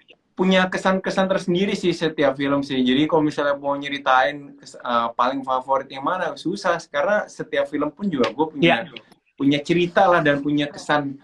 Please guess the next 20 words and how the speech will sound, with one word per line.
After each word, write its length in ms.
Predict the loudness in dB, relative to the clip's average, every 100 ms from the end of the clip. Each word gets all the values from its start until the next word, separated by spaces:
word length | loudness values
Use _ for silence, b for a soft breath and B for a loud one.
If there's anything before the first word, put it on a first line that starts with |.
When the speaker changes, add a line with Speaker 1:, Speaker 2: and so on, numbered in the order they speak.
| b b _
Speaker 1:
yang 260 | -4 -2 -2
mendalam 480 | 2 4 4 2
lah 160 | -2 -8
gitu 280 | -8 -10 -6
dalam 280 | -4 -4 -6
setiap 360 | -10 -8 -8
film 200 | -8 -6
dan 240 | -4 -4 -6
juga 240 | -6 -6
setiap 400 | -10 -8 -8 -6
peran 320 | -6 -6 -6
yang 160 | -8 -8
gue 160 | -8
peranin 600 | -10 -8 -8 -8 -14 -20 -20
gitu. 420 | -20 _ -20 -20 _ _ _ _ _ _ _ _ 0
Speaker 2:
Siap, 280 | 2 2 0 -4
siap. 220 | -4 -4
Iyalah, 520 | 0 2 4 4 0 -2
pasti 340 | -2 2 2
tuh. 200 | 2 0